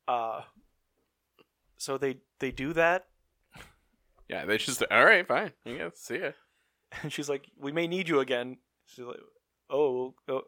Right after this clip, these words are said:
Speaker 1: okay, I guess."
Speaker 2: And then
Speaker 1: And
Speaker 2: they
Speaker 1: they're atomized and brought back to
Speaker 2: Yeah,
Speaker 1: life
Speaker 2: they're
Speaker 1: in, uh,
Speaker 2: corporeal again.
Speaker 1: <laughs> the cyberspace gate.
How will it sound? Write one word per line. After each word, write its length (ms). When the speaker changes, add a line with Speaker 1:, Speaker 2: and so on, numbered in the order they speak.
Speaker 1:
okay, 400
I 80
guess." 380
Speaker 2:
And 100
then 80
Speaker 1:
And 80
Speaker 2:
they 120
Speaker 1:
they're 220
atomized 520
and 80
brought 180
back 220
to 100
Speaker 2:
Yeah, 60
Speaker 1:
life 260
Speaker 2:
they're 220
Speaker 1:
in, 100
uh, 200
Speaker 2:
corporeal 400
again. 400
Speaker 1:
<laughs> 640
the 120
cyberspace 600
gate. 220